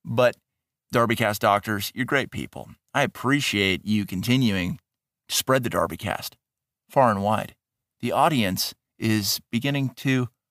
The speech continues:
hockey stick in terms of listeners, which is kinda tight.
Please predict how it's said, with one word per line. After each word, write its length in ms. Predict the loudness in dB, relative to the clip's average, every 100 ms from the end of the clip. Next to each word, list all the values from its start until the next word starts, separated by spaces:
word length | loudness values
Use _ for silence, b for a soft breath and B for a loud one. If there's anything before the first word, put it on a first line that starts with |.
| -4
hockey 340 | -2 0 0
stick 460 | -2 0 -2 -4 -8 _ _ _
in 140 | -4 -2
terms 400 | 0 0 0 0
of 440 | 2 2 0 -6 _ _ _ _ _ _
listeners, 600 | -2 0 0 0 -2 -8 _ _ _
which 220 | -4 -2 -2
is 80 |
kinda 260 | 0 0 0
tight. 340 | -4 -6 -8